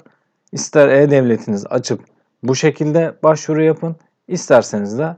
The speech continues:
Alo yüz doksan dokuz Vefa İletişim Sisteminden başvurunuzu yapabilirsiniz.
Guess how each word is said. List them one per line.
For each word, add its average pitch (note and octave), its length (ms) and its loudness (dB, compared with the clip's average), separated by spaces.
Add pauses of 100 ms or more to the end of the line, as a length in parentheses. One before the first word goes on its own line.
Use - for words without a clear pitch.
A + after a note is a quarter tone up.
(260)
Alo D3 220 2
yüz C#3 240 0
doksan A#2 380 -2
dokuz C3+ 320 -6
Vefa B2 300 0
İletişim A#2+ 480 -4
Sisteminden B2+ 640 -10 (340)
başvurunuzu C3 560 0
yapabilirsiniz. B2 840 -4